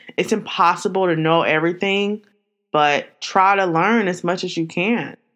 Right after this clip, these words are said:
Coming into the winter months, I'm not really n-, sure what to really expect out of the market, but I'ma just go with the flow like I always do. Um, that's kinda just, like, my go-to.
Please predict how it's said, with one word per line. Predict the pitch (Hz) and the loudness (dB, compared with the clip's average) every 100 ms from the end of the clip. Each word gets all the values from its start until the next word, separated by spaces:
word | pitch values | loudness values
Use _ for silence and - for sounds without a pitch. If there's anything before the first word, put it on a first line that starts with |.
| _ - | _ -4
Coming | 233 208 | -2 0
into | 190 185 185 | 0 0 0
the | 165 | 0
winter | 160 185 196 | 0 0 0
months, | 175 156 147 135 - - - - 135 | 0 2 0 -2 -6 -16 -16 -8 -2
I'm | 151 147 139 143 | 0 2 0 0
not | 160 156 165 | 2 2 2
really | 160 151 | 0 -2
n-, | 151 151 - _ _ _ - | -2 -6 -8 _ _ _ -14
sure | - - 175 160 | -6 0 2 2
what | 151 143 - | 0 -2 -2
to | 160 | -2
really | 156 147 | 0 0
expect | 135 - - 151 156 | 0 -2 -2 -2 0
out | 143 | 0
of | 139 | 0
the | 139 | -2
market, | 147 151 151 135 | 0 0 -2 -2
but | 143 131 - _ _ _ - | 0 0 -4 _ _ _ -2
I'ma | 160 160 | 0 0
just | 151 143 - | -2 -4 -2
go | 151 | 0
with | 147 151 | 0 -4
the | |
flow | 165 143 143 160 185 208 | -8 -2 2 2 0 -2
like | 208 151 | -2 0
I | 156 | 2
always | 160 139 135 160 | 2 2 -2 -4
do. | 147 143 139 156 _ _ | -2 0 0 -6 _ _
Um, | 143 139 | -2 0
that's | 139 143 | -2 -4
kinda | 156 139 | -4 -4
just, | 135 139 | -2 -4
like, | 120 120 | -4 -4
my | 139 | -2
go-to. | 131 127 - 123 117 | -2 -2 -2 -4 -4